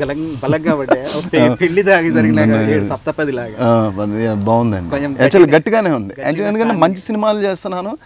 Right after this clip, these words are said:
Speaker 2: మంచిగా ఏ-, అంటే ఇంకా మంచి క్యారెక్టర్లు చేస్తాడు, మంచి సినిమాలు చేస్తాడు, వీడు చేసే డిఫరెంట్గా చేస్తాడు అని ఆ
Speaker 1: ఒకటైతే
Speaker 2: యూనిక్
Speaker 1: పడింది.
Speaker 2: mark అయితే తెచ్చుకున్నాను.
Speaker 1: పడింది.
Speaker 2: మ్మ్.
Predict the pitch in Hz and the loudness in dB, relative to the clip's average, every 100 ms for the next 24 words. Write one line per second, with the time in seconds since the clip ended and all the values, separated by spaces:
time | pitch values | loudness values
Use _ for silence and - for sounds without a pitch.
0 | - - - 160 196 185 156 165 143 165 | -20 -12 -4 -2 -2 -2 0 0 -2 -4
1 | 190 180 160 143 165 202 196 196 185 196 | -4 -4 -4 -2 -2 0 0 0 -2 -4
2 | 185 180 - 185 175 165 156 147 170 170 | -2 -2 -2 -4 -4 -4 -6 -8 -8 -8
3 | 170 165 156 - 151 143 143 - 156 156 | -6 -4 -6 -6 -6 -6 -8 -12 -8 -4
4 | 151 160 185 147 165 170 170 160 151 - | -4 -2 -4 -6 -8 -6 -6 -6 -8 -6
5 | 160 151 147 165 170 _ _ _ - 107 | -4 -2 -2 -2 -6 _ _ _ -8 -2
6 | 110 117 175 254 226 196 202 196 190 185 | -2 2 4 4 2 2 2 2 -4 -4
7 | 170 143 - 131 92 85 101 - 107 92 | -6 -8 -6 -8 -8 -10 -14 -8 -4 -4
8 | 78 | -6